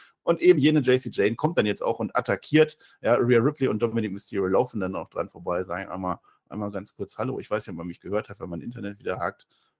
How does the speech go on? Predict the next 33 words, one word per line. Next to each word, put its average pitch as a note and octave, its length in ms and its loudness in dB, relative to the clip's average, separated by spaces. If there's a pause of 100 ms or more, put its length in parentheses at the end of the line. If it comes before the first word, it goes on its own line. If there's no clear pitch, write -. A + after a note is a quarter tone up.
aber F2+ 440 -10 (160)
ja, E2+ 180 -4
hat E2+ 140 -8
man D2 100 -10
mal D2 120 -10
nicht - 180 -20
gehört. - 180 -12
Dann - 80 -8
kann F#3+ 140 -2
ich C#3+ 80 -4
auch G2+ 80 -4
jetzt F#2 140 -6
weitermachen, C#2+ 480 -4
denn F2+ 240 -4 (220)
jetzt A#2 140 -2
kommt B2+ 140 2
mein G#2 300 4
Match - 260 -8
of - 220 -12
the C#2 100 -14
Night. A#1 320 -14 (240)
Das D#3 140 -6
fand B2 160 0
ich C3 100 -4
am A2+ 120 0
besten, A2+ 440 -2
das G2 160 -8
fand G#2 180 -6
ich - 140 -12
rund A#2+ 260 -4
am F#2+ 120 -8
Ende, G2+ 340 -4 (400)
denn G2+ 260 -2